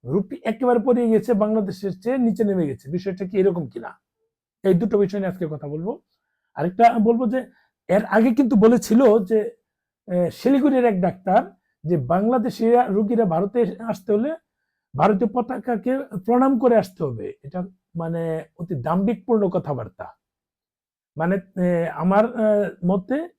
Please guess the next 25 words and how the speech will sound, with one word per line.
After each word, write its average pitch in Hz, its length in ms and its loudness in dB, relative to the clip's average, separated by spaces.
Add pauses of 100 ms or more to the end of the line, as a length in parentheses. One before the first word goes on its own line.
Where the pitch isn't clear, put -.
(120)
এই, 240 380 2
এ, 214 100 2
ডাক্তারকে, 208 720 0 (380)
মানে, 180 200 -4
তার 185 380 -2
সার্টিফিকেট 208 560 -2 (600)
ত্যাগ 233 140 -2 (100)
করে, 254 160 0
এ, 240 140 -2
এ, 226 280 -4
মানে, 196 220 0
অফ 190 220 0
করে 220 220 2
দেওয়া 185 200 4
উচিত 170 180 -6
ভারতের 147 280 -6
সরকারের। 160 460 -6 (460)
এই 170 80 -2
ধরনের 208 220 0
কথাবার্তা 196 600 -4
তারা 185 140 -2
কি 185 180 -6
করে 165 180 0
বলে? 113 300 -8 (960)
আমি, 240 460 2